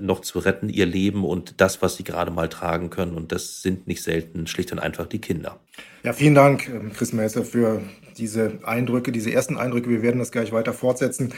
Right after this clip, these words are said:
Speaker 2: Jetzt zu Uli Kober. Uli, du beobachtest die Lage in der Ukraine ebenfalls genau, auch wenn du dort nicht vor Ort bist, sondern in der Bertelsmann Stiftung forschst. Was ist denn diesmal anders als bei den früheren Fluchtbewegungen, bei den Menschen, die sich auf die Flucht begeben?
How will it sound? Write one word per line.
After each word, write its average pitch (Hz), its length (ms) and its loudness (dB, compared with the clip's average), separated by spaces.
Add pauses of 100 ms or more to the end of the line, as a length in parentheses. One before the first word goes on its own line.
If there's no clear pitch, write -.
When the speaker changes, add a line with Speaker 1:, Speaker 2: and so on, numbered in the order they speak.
(920)
Speaker 2:
Jetzt - 400 4
zu 180 100 4
Uli 160 160 8
Kober. 139 580 10
Uli, 151 220 6
du 143 80 8
beobachtest 165 500 4
die 160 80 2
Lage 151 340 8
in 151 160 0
der 160 120 4
Ukraine 156 460 2
ebenfalls 143 420 2
genau, 131 560 4
auch - 260 -2
wenn 131 140 2
du 127 80 2
dort 120 320 4
nicht 120 220 -4
vor 113 100 -6
Ort 110 300 2
bist, 165 240 -2
sondern 117 260 -4
in 113 80 -4
der 104 80 -2
Bertelsmann 113 360 0
Stiftung 135 340 -4
forschst. 139 420 2 (420)
Was 175 120 -2
ist 196 140 -2
denn 160 100 8
diesmal 160 380 4
anders 196 540 6
als 147 400 0
bei 143 220 4
den 143 380 2
früheren 127 680 4
Fluchtbewegungen, 98 920 -4
bei 104 100 0
den 104 160 -4
Menschen, 113 460 -2
die 107 100 -6
sich 101 200 -8
auf - 80 -8
die 120 100 -6
Flucht - 260 -8
begeben? 95 400 -10